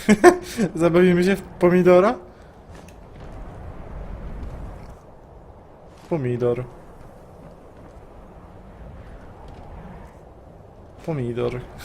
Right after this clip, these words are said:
<laughs> Dobra, to ja trzeba stąd się zwlec jakoś. W takim rozrachunku. Dobra, to idziemy dalej, to nie tutaj było. Zaraz. A, zaraz, zaraz, zaraz.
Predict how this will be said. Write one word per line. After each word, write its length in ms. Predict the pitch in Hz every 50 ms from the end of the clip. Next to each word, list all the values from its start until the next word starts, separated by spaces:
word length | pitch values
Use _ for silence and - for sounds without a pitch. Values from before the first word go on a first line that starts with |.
| - - 160 - -
<laughs> 1900 | 202 180 - - - - - 294 - - - - - - - - - - - - - - - - - - - - - - - - - - - - - -
Dobra, 220 | 135 135 135 131
to 80 | 123 139
ja 80 | 135 135
trzeba 180 | - 143 139
stąd 300 | 131 - - 139 135 127
się 160 | - - 139
zwlec 380 | 135 135 131 139 143 139 131 -
jakoś. 440 | 131 120 113 - 120 120 - - - - - - - - - - - - - - - - - - - - - - - - - - - - - - - -
W 100 | - -
takim 300 | 127 127 - - 127 127
rozrachunku. 680 | 127 127 127 131 127 127 127 135 127 127 123 - 131 123 123 - - - - - - - - - - - - - - - - - - - - - - - - - - - - - - - - - - - - - - -
Dobra, 220 | 143 127 127 123
to 140 | 123 - 131
idziemy 360 | 135 131 135 143 143 139 135
dalej, 280 | 135 135 131 127 123 113
to 100 | 127 127
nie 100 | 127 127
tutaj 280 | - 135 123 127 120
było. 280 | 113 110 123 113 117 117 - - - - - - - - - - - - - - - - - - - - - - - - - - - - -
Zaraz. 760 | 120 113 120 110 - - - - - - - - - - - -
A, 140 | 143 131 107 - - - - - - - - -
zaraz, 280 | 113 117 110 104 104 107
zaraz, 200 | 113 110 110 110
zaraz. 300 | 110 110 - - -